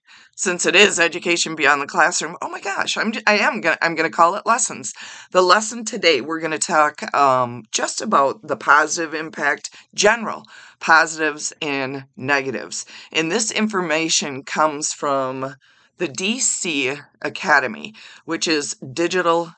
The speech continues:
Citizen Academy, and its impact of social media on learning. That's what we're gonna focus on today, this lesson. So some of the positives, and this is on the learning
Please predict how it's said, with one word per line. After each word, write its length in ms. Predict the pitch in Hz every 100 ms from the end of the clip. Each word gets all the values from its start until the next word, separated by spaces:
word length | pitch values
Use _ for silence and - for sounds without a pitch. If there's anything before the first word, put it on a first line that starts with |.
| _
Citizen 880 | - - - 175 151 - - 57 - - - - _
Academy, 840 | - 110 - 170 135 117 113 120 123 - - -
and 320 | 147 143 139
its 280 | 131 143 -
impact 580 | - 196 208 190 180 -
of 100 | 131
social 460 | - 156 156 175 165
media 640 | 160 139 135 131 127 117
on 360 | 139 123 123 127 _
learning. 800 | - 131 147 170 165 104 76 82 - -
That's 380 | 127 131 -
what 220 | 143 139 143
we're 160 | 131
gonna 180 | 131 127
focus 580 | 117 - - 123 110 -
on 180 | 127 123
today, 340 | 131 110 - - _
this 280 | 123 131 -
lesson. 380 | 120 - 113 110
So 160 | -
some 240 | 127 - 359
of 80 | 330
the 80 |
positives, 920 | 220 - - 165 175 151 113 - - - - - - - _ 156
and 280 | 147 139
this 380 | 139 - 135 143
is 100 | 175
on 160 | 180 185
the 100 | 196
learning 580 | 202 208 151 98 156